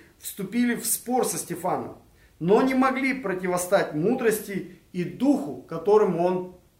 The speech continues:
говорил. Тогда научи-, научили они некоторых сказать: «Мы слышали,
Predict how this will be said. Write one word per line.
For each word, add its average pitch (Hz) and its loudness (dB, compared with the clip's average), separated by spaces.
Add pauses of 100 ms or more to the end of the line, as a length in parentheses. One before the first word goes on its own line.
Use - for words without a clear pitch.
говорил. 143 0 (1300)
Тогда 180 4
научи-, 208 2
научили 185 0
они 202 2
некоторых 202 2
сказать: 175 0
«Мы 170 2
слышали, 220 -2